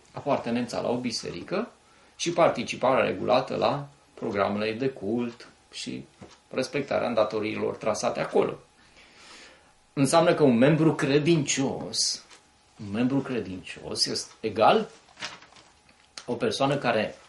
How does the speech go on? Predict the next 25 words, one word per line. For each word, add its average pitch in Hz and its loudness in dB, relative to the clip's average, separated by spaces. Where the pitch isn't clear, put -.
îndeplinește 117 -4
cu 117 -8
scrupulozitate 113 -2
îndatoririle 95 -4
religioase, 101 -2
venirea 101 2
la 107 6
biserică, 101 -4
participarea 92 -2
la 87 0
cină, 90 -10
bineînțeles, 101 -6
plătirea 95 -4
darurilor 95 -2
și - -8
zecimii 95 -6
și 165 2
ascultarea 110 2
fidelă, 98 -2
supunerea 92 -8
fidelă 90 -8
față 95 -10
de 78 -8
liderii 82 -8
bisericii. 80 -8